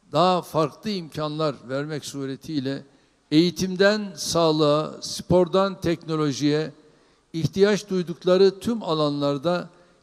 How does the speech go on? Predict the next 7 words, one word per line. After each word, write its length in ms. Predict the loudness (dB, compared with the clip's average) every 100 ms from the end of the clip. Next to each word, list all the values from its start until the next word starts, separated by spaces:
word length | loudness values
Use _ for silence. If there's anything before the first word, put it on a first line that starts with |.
| -6
gereken 480 | 4 6 6 2 0
altyapıyı 800 | 0 -2 0 -2 2 4 4 2 -8 -20 _ _ -8
sağlamaya 640 | 2 4 4 2 4 6
devam 360 | 6 6 4 -2
edeceğiz. 540 | -10 -12 -14 -14 -18 _ _ _ _ _ 4
Hepsinden 500 | 4 6 2 0 0
önemlisi 720 | 0 0 0 -2 -2 0 -2